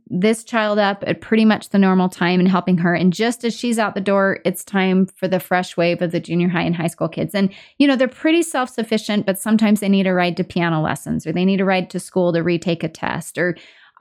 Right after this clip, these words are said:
they need some help with their hair or something. I don't know. I'm just on hand and it's great.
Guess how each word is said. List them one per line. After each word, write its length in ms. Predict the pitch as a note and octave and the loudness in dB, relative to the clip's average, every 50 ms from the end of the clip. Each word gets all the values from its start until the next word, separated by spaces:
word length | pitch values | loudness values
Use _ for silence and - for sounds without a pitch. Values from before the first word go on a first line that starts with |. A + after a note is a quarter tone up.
| - - - | -12 -8 -2
they 180 | F3+ F#3 G3 | -2 2 2
need 200 | G#3+ A3 A3+ A3 | 4 2 2 0
some 140 | - - G#3+ | 0 0 0
help 240 | G3+ G#3+ F#3+ F#3 - | 2 2 0 0 0
with 120 | F3+ - | -2 0
their 120 | - F3+ E3+ | 0 0 2
hair 240 | E3+ F3 - - | 2 0 0 0
or 60 | - F3+ | -2 -2
something. 580 | - - - A#3+ A3+ A3+ A3 F#3+ F3 F3 D#3+ - | -4 -4 -2 2 2 2 2 2 -2 -2 0 0
I 120 | - G3+ | -2 0
don't 140 | F#3+ F#3 F3+ | 0 0 -2
know. 300 | D#3+ - - D#3+ F3 - - | -2 -2 -2 -4 -6 -6 -2
I'm 140 | - F#3 G3 | 2 2 2
just 200 | G#3 A3 - - - - | 2 2 -2 -4 -4 -2
on 240 | - G3+ G#3+ G#3+ A3+ | 0 2 4 4 4
hand 400 | G#3 G#3 F#3 F3 F3 F3 F3+ F3+ | 4 4 2 2 2 2 2 4
and 120 | F3+ F#3 | 4 4
it's 180 | F#3+ F#3 - - | 2 0 -2 -4
great. 600 | - G3 G3+ G3 F3+ F3 F#3 - - - - | -2 0 0 2 2 0 -2 -2 -4 -8 -16